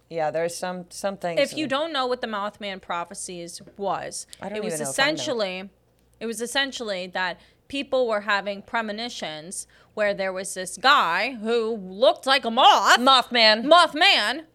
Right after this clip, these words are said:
Speaker 2: if you will, coming, like, they'd be <laughs> driving, and it was a Mothman coming towards the car, okay?
Speaker 1: Well,
Speaker 2: And
Speaker 1: he
Speaker 2: then
Speaker 1: had to. He's going towards the light.
Speaker 2: And then they died.
Speaker 1: Yeah.
Speaker 2: But I'm going, how did we get this research
Speaker 1: Oh.
Speaker 2: if everybody died right after they saw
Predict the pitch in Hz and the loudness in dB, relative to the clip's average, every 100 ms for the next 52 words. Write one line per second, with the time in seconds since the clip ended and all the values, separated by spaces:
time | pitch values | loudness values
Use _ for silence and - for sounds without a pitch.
0 | - 262 254 269 254 339 185 262 - _ | 4 4 4 2 6 6 6 0 -2 _
1 | - 320 359 349 277 302 320 339 311 269 | 2 4 4 2 4 4 4 -2 -2 -4
2 | 202 302 427 254 240 311 302 - 294 294 | 4 6 8 6 0 -4 -10 2 4 4
3 | 269 - 320 285 285 254 247 320 494 233 | 2 0 0 2 2 0 4 6 6 4
4 | 240 226 269 247 294 330 294 311 311 - | -2 -2 -4 0 0 0 2 2 2 0
5 | 262 302 392 202 214 311 _ - 240 220 | 0 6 8 8 4 0 _ -2 2 4
6 | 233 359 - 285 254 320 339 392 - 220 | 2 2 8 10 10 10 8 6 4 0
7 | 190 - 220 202 196 180 185 170 - - | 0 0 -2 0 -2 0 4 4 0 -4
8 | - 392 403 403 403 285 311 494 370 202 | 2 6 6 6 4 4 8 8 8 2
9 | - _ _ _ _ _ 127 - 311 294 | -12 _ _ _ _ _ -6 -2 0 2
10 | - 466 453 453 440 466 440 427 370 _ | 4 6 6 2 0 0 -2 -4 -8 _
11 | _ - 427 508 480 349 339 339 392 392 | _ 6 6 8 6 4 4 4 4 4
12 | 381 - 247 466 508 - 226 - - - | 2 0 2 2 2 2 0 -2 -10 4
13 | 220 277 381 392 415 311 392 320 190 285 | 8 8 6 6 4 6 4 2 6 10
14 | 453 339 349 220 277 381 370 381 392 381 | 10 10 6 4 6 8 6 4 0 0
15 | 349 - | 0 4